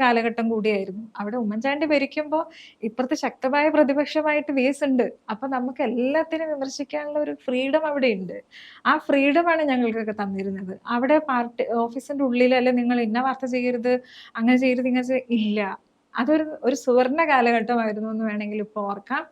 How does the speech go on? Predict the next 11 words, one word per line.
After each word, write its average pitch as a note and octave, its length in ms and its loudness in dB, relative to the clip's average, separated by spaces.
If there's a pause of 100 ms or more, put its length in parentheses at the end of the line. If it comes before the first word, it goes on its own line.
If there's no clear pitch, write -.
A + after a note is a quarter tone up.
(380)
അവിടെ A#3+ 220 2
നമുക്ക് C#4 300 -2
ഫുൾ C4 160 2 (140)
ഫ്രീഡം B3+ 380 2
തന്നിരുന്നു. G3 440 -4 (200)
നിങ്ങൾക്ക് A#3 300 -2 (120)
ആരെയും C#4+ 300 2
വിമർശിക്കാം, A3+ 520 -4 (120)
എന്തിനും C#4 460 0
സം-, A3+ 180 -2 (120)
സംസാരിക്കാം. A3 640 -2